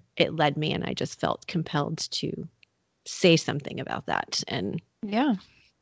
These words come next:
Speaker 2: I mean, even in the cases we've covered, like, it's reminding me of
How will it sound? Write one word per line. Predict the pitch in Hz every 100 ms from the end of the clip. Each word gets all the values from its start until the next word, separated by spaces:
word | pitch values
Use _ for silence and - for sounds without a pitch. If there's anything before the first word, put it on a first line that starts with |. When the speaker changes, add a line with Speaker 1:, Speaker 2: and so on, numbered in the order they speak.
| _ - - - -
Speaker 2:
I |
mean, | 254 247
even | 254 302
in | 277 247
the |
cases | - 247 - 233
we've | 262 381
covered, | - 165 147 104
like, | 175 175 -
it's | 185 - -
reminding | 185 185 185 190 196
me | 190
of | 185 185